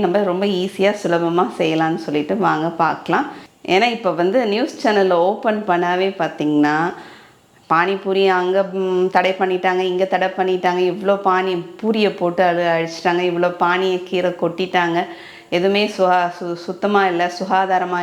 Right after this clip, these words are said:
இல்லைன்னு சொல்லிட்டு நிறைய நியூஸ் வந்துட்டே இருக்கு. அந்த எந்த, எந்த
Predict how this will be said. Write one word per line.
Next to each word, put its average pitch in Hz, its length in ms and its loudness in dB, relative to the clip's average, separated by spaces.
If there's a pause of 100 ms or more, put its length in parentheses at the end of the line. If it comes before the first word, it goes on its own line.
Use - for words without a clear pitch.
(120)
இல்லைன்னு 165 340 -2
சொல்லிட்டு 156 360 0 (480)
நிறைய 185 220 4 (100)
நியூஸ் 190 300 0
வந்துட்டே 160 440 0
இருக்கு. 147 280 -2 (260)
அந்த 170 200 2
எந்த, 180 140 2 (200)
எந்த 214 140 0